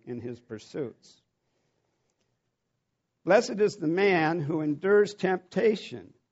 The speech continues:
for when he has been approved, he will receive the crown of life which the Lord has promised to those who love him.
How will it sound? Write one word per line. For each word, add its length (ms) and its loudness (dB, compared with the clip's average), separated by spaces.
for 140 -2
when 160 2
he 200 2
has 160 -2
been 220 0
approved, 720 4
he 160 0
will 140 2
receive 600 -4
the 80 -4
crown 360 0
of 220 -4
life 320 0
which 240 -10
the 100 -6
Lord 300 4
has 180 -6
promised 560 -2
to 100 -8
those 340 0
who 120 -10
love 300 2
him. 280 -14